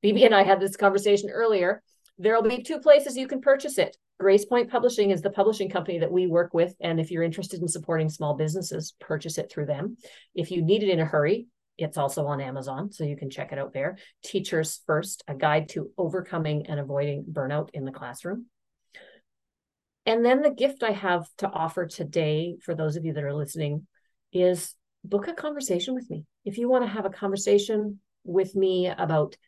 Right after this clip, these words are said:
teaching or where you're at, also on my website is a link to book a fifteen-minute complimentary conversation with me to navigate and plan your own life so that you can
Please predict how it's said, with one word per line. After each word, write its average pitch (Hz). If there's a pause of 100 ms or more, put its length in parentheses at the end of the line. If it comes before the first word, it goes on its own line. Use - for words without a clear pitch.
(200)
teaching 226
or 175
where 190
you're 190
at, 180 (720)
also 226
on 170
my 165
website 151
is 143
a 147
link 160
to -
book 165
a 165
fifteen-minute 165
complimentary 156
conversation 156
with 156
me 175 (400)
to 208
navigate 190
and 180
plan 180
your 165
own 196
life 165
so -
that 156
you 165
can 170